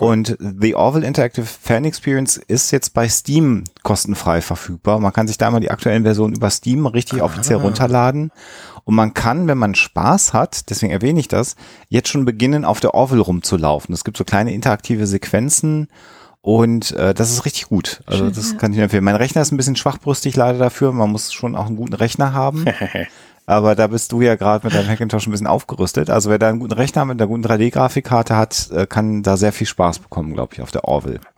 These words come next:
Speaker 1: Ja, sehen Sie demnächst in meinem Stream. <laughs>
Speaker 2: Das wär ja schön. Ja,
Speaker 3: Ja.
Speaker 2: den, den guck ich mir auch mal an. Genau. Also das, äh, fällt mir gerade ein, wo ich hier den, den Establishing Shot,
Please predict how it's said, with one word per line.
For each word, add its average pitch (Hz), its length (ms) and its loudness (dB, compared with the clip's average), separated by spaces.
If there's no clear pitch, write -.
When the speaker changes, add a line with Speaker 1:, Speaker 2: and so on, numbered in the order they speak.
Speaker 1:
Ja, 104 160 2
sehen 127 180 2
Sie 135 80 4
demnächst 123 340 2
in 110 60 4
meinem 101 220 2
Stream. 98 680 0
<laughs> - 720 -2
Speaker 2:
Das - 180 2
wär 233 80 4
ja 147 100 4
schön. 95 240 2
Ja, 104 100 4
Speaker 3:
Ja. 135 100 2
Speaker 2:
den, 165 100 0
den 165 140 2
guck 180 180 0
ich 147 80 0
mir 143 120 4
auch 113 100 4
mal 85 180 0
an. 82 160 -4
Genau. 85 280 0
Also 95 220 -4
das, 98 240 -4
äh, 101 160 -2
fällt 139 260 0
mir 151 100 0
gerade 123 240 2
ein, 110 200 2
wo 120 60 0
ich 120 80 -4
hier 113 100 -2
den, 110 320 -2
den 104 200 0
Establishing 110 640 -2
Shot, - 460 -2